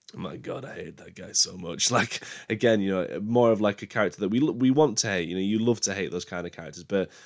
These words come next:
I felt that a lot of them were dialed up to, to eleven, fun, pun intended. But you know what I mean? I did feel that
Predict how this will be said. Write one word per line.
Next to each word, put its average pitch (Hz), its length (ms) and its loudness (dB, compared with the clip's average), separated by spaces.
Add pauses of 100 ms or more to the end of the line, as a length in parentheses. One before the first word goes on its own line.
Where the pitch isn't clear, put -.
(120)
I 92 60 -10
felt 107 240 0
that 104 80 2
a 101 60 4
lot 110 180 4
of 104 80 0
them 101 160 0
were 104 200 4
dialed 98 320 2
up 90 140 -2
to, 90 440 -2
to - 260 -4
eleven, 95 440 0
fun, 85 420 -12
pun 90 100 -6
intended. 85 460 -6
But 104 100 0
you 107 80 2
know 113 60 4
what 101 60 4
I 95 40 2
mean? 98 160 0
I 92 40 -2
did 90 200 -4
feel 95 300 -4
that 90 240 -2